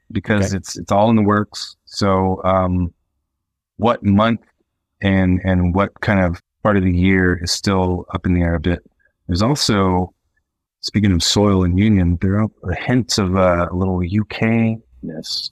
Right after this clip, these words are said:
Speaker 1: this year.
Speaker 2: Ooh.
Speaker 1: So can't say much about that yet, but that is, uh, in the works as well. So, and that's all in twenty twenty-four.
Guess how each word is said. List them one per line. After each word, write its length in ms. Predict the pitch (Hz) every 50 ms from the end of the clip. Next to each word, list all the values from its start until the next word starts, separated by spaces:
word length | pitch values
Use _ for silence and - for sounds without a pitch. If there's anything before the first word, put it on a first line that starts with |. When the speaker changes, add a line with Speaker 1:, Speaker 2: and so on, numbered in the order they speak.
| _ _
Speaker 1:
this 260 | 87 85 - - -
year. 240 | 82 80 76 - 90 -
Speaker 2:
Ooh. 100 | - - _ _ _ _ _
Speaker 1:
So 320 | - - - 80 78 78 - _ _ _ _ _ _ _ _ _ _ _
can't 180 | - - 113 101
say 120 | - 110
much 220 | 98 95 92 87 -
about 300 | 92 95 92 90 87 -
that 200 | 95 90 80 82
yet, 200 | 90 87 87 - - _ _ _ _ _ _ _ _ _ _ _ -
but 120 | - -
that 200 | 113 110 110 104 -
is, 360 | 90 95 95 90 87 87 90
uh, 240 | 92 87 87 85 87 85
in 100 | 87 87
the 80 | 87 82
works 280 | 85 87 87 - - -
as 80 | 80 82
well. 260 | 90 87 78 76 - _ _ _ _ _ _
So, 400 | - - - 107 101 95 92 - _ _ _ _ _
and 100 | - -
that's 180 | 110 139 147 -
all 140 | 143 135 131
in 120 | 113 107 95
twenty 300 | - - - 107 104 90
twenty-four. 480 | - - 92 87 85 - 92 92 -